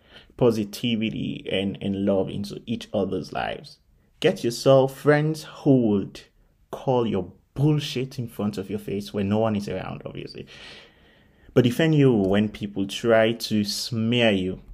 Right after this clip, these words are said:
and put you down. Get yourself friends who will go to war with you, challenge you when you feel like you can't go on, cry with you when you're down, laugh with you when, when something amazing comes your way,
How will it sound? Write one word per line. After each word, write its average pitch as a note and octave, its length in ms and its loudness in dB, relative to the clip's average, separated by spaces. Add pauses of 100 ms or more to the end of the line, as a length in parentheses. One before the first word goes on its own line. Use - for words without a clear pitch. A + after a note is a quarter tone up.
(120)
and F#2+ 220 -6
put - 240 -14
you - 60 -10
down. - 220 -8 (140)
Get - 300 -2
yourself C#3 520 2
friends C3 320 2
who - 220 -2
will B2+ 240 2
go B2+ 260 0
to C#3 200 -6
war B2 600 4 (360)
with A2 300 -2
you, C3 340 4
challenge A#2+ 760 0
you D3 160 2
when C#3 200 4
you A#2 200 0 (160)
feel A2+ 200 0
like - 440 -6 (460)
you G#2 180 -2
can't G2+ 400 -2
go G#2 140 0
on, E2+ 300 -8 (300)
cry A2+ 460 4
with G#2 260 -2
you G2 220 0
when F#2 260 -2
you're F2+ 120 -4
down, F2+ 480 -4
laugh A2+ 400 2
with A2 220 -4
you A2 200 4
when, G2+ 400 2 (280)
when A#2 180 4
something A#2+ 420 2
amazing A2 500 6
comes G2 300 -2
your - 120 -6
way, D#2 200 -8